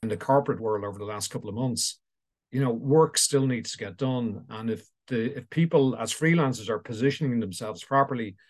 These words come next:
and are skilled enough and eager enough, uh, I think the work is there for them. Absolutely. You know? Um, and I think there's more opportunity now than there ever was because of those kind of,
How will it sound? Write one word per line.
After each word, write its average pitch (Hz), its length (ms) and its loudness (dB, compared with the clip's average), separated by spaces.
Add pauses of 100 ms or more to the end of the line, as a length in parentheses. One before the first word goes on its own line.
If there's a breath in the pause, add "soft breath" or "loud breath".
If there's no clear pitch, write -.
(140 soft breath)
and 113 140 -8
are 107 60 -6
skilled 147 380 4
enough 117 400 2 (420)
and 123 120 -2
eager 139 360 6
enough, 110 440 0 (240)
uh, 104 540 -4 (280)
I 110 80 -12
think 139 160 -2
the 139 60 2
work 120 260 4
is 104 120 -8
there 123 220 2
for 123 160 -4
them. 98 200 -8
Absolutely. 120 580 -4
You 98 100 -10
know? 117 240 -8 (340)
Um, 104 460 -6
and 135 100 4
I 123 80 6
think 127 160 2
there's 117 160 2
more 131 260 8
opportunity 101 580 -2
now 110 160 -4
than 104 160 -4
there 104 120 -2
ever 104 200 -2
was 98 280 -8
because 113 320 0
of 117 80 0
those 101 300 -2
kind - 220 -8
of, 92 100 -8